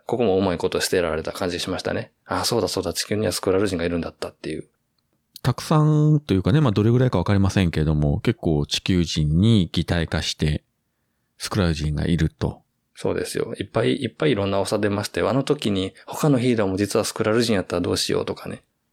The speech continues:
Speaker 2: この後ドラマのね、ワンダービジョンにも出てきたし、あれもびっくりしましたけど、
Speaker 1: うんうん。
Speaker 2: 「え、ここで出るの？」みたいな感じで。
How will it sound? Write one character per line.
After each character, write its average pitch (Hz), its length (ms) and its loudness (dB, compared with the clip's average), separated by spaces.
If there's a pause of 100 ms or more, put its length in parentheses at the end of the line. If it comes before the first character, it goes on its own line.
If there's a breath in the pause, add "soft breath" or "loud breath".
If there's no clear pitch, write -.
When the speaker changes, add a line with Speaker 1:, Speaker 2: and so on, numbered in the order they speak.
(340)
Speaker 2:
こ 131 100 4
の 139 80 6
後 135 180 2
ド 101 140 2
ラ 107 100 2
マ 104 140 4
の 101 100 4
ね、 156 280 2
ワ 107 160 2
ン 107 60 4
ダ 104 100 2
ー - 20 2
ビ 104 80 2
ジ 92 100 0
ョ 87 60 2
ン 80 40 0
に 78 80 -2
も 73 120 -2
出 92 100 0
て 87 140 -2
き - 80 -10
た 80 160 -6
し、 - 160 0
あ 90 80 2
れ 127 80 4
も 120 280 4
び 107 120 -2
っ - 40 -4
く - 80 0
り 95 80 2
し - 140 0
ま 82 80 2
し - 60 -4
た - 120 0
け - 60 -2
ど、 76 80 0
Speaker 1:
う - 20 0
ん - 40 -8
う - 20 0
ん。 - 80 4
Speaker 2:
「え、 101 100 4
こ - 140 2
こ 156 140 4
で 151 140 4
出 151 100 4
る 139 140 4
の？」 101 100 4
み 95 120 2
た 80 140 0
い 76 60 0
な 78 80 -2
感 78 200 0
じ 71 140 -2
で。 73 220 -2